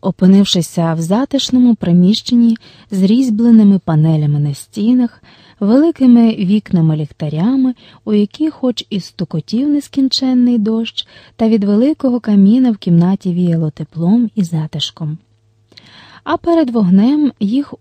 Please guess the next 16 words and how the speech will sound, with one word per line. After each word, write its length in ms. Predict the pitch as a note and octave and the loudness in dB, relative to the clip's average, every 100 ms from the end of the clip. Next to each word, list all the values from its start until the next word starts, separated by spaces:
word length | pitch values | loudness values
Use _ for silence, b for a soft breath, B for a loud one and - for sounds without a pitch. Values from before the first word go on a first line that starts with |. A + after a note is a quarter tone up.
| _ | _
очікував 640 | G#3 - A3 - A#3+ A#3 A3 | -8 -4 -6 -4 -2 -2 -4
прекрасно 720 | - E3+ F3 G#3+ D4+ - B3+ | -6 -6 -4 -4 -4 -6 -6
сервірований 720 | - F#3 E3+ E3 D#3+ D3+ D3 | -4 -4 -2 -2 -2 -2 -4
стіл, 480 | - - G3+ B3+ C4+ b b b - | -10 -10 -6 -6 -8 b b b -4
за 140 | A3+ | -2
яким 400 | C4 - E4+ D#4+ | 0 0 0 0
розмовляли 720 | G#3+ G#3+ G3+ F3+ F3+ A#3 D4 C4+ | -2 2 2 2 0 -2 -2 -4
і 40 | |
сміялися 680 | - F#3+ F3+ G#3 C4 - G#3 | -2 -2 -2 -2 -4 -6 -8
дві 240 | G3 C#4+ | -6 -6
гарненькі 520 | D4 A#3+ A#3 G3+ D#3+ | -4 -2 0 -2 -4
жінки, 480 | D#3 F3 B3+ C#4+ C4+ | -8 -6 -6 -6 -6
які 220 | A#3+ - | -8 -6
буквально 720 | F3+ D#3 - E3+ C4+ D#4+ C#4+ B3 | -6 -6 -6 -6 -4 -4 -4 -4
випромінювали 880 | F#3+ - E3 E3 F#3 F3 E3 E3 G#3 - | -6 -4 -2 0 -2 -2 -4 -4 -6 -10
радість. 640 | D#3+ D3 D3+ D#3+ - - | -8 -8 -10 -12 -16 -20